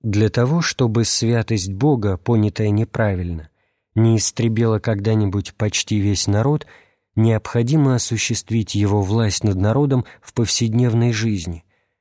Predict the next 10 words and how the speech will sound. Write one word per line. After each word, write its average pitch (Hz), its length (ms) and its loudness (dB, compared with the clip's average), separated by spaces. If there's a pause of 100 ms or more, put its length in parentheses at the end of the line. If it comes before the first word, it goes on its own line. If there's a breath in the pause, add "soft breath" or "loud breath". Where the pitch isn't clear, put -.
удерживая 110 680 2
его 104 340 0
в 98 80 -6
страхе 117 500 -2
Божием, 92 520 -4 (520)
страхе, 110 520 0
который 110 420 0
означает, 110 760 0 (220 loud breath)
что - 300 -2
человек 117 500 0